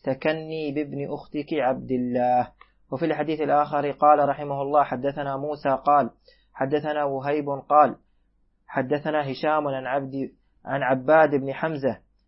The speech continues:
بن عبد الله بن الزبير أن عائشة رضي الله عنها قالت: "يا نبي الله، ألا تكنني؟" فقال:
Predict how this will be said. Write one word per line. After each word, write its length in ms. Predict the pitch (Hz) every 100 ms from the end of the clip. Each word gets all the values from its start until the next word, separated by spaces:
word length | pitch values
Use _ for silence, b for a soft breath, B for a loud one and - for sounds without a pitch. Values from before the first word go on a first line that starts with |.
| -
بن 160 | 131
عبد 280 | 143 143 139
الله 360 | 135 147 147 135
بن 140 | 139
الزبير 580 | 127 131 135 151 131 -
أن 160 | 151 139
عائشة 440 | 135 135 147 143
رضي 320 | 143 139 139 135
الله 420 | 139 143 135 123
عنها 340 | 147 139 131
قالت: 460 | 123 147 151 123 - - -
"يا 180 | 151 156
نبي 400 | 139 135 143 135
الله، 360 | 135 143 127 - _ _ _ _ 151
ألا 240 | 165 151 143
تكنني؟" 720 | 127 147 147 143 147 147 - _ _ _ -
فقال: 540 | 131 - 151 151 147